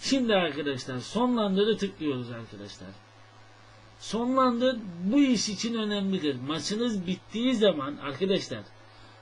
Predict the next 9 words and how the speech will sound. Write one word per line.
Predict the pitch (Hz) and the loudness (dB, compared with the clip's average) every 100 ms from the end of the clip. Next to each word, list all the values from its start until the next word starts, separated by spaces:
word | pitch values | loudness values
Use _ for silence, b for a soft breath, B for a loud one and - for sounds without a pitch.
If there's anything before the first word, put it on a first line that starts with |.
| - - | -20 -10
turnuva | 156 185 233 247 | -4 0 4 8
esnasında, | 214 - 190 175 143 165 147 135 110 - - - - - - - - - | 8 6 -2 -2 -4 -8 -6 -6 -8 -14 -20 -20 -20 -20 -20 -20 -20 -14
e, | 139 143 139 143 | -6 -4 -4 -4
butonunu | 151 180 190 220 220 | -2 0 0 0 -2
kullanmak | - 180 190 220 240 | -4 -4 -2 0 0
için | 190 233 220 | 0 -2 0
maça | 185 180 - | 0 2 4
girmeniz | 247 196 190 196 202 185 | 4 4 2 2 0 -2
gerekiyor. | 143 131 113 - 98 | -2 -6 -8 -14 -16